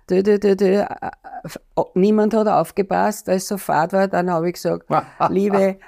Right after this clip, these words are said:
Speaker 1: Melanie, stell dich jetzt einmal her und sag, äh, sag der Klasse, ich spiele Geige.“
Speaker 2: Mhm.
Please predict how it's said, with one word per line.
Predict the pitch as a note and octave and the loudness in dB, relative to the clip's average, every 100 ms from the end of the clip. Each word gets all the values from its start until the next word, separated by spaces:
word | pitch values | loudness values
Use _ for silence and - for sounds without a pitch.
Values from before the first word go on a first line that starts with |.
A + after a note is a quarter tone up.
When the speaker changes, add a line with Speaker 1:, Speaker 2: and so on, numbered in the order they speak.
| - | -10
Speaker 1:
Melanie, | - D3+ D#3+ G3+ A#3 B3 B3+ A3+ _ _ _ _ _ _ _ _ - | -4 0 2 4 4 2 2 0 _ _ _ _ _ _ _ _ -20
stell | - - A#2+ B2 | -20 -6 -2 0
dich | C3 | 0
jetzt | D3 C3+ B2+ | -2 -2 -2
einmal | B2+ | -2
her | C3 A#2+ B2+ | -2 -2 0
und | C3+ | -2
sag, | B2 C3 B2+ _ _ _ _ _ _ - | -2 -4 -4 _ _ _ _ _ _ -6
äh, | G#2 G2+ G#2 - | -4 -4 -6 -10
sag | - D3 - | -6 -4 -2
der | G3 | -4
Klasse, | F3 B2+ E3 - F3+ F3 _ _ _ | -2 -4 -6 -6 -8 -8 _ _ _
ich | A#3+ C#4+ - | 2 2 0
spiele | - B3 B3+ C#4 C#4 | -2 2 4 4 2
Geige.“ | F3 B2+ - G#2+ A#2 _ _ _ | 2 2 2 -2 -2 _ _ _
Speaker 2:
Mhm. | G2+ F#2 G#2 C3 | -10 -6 -6 -6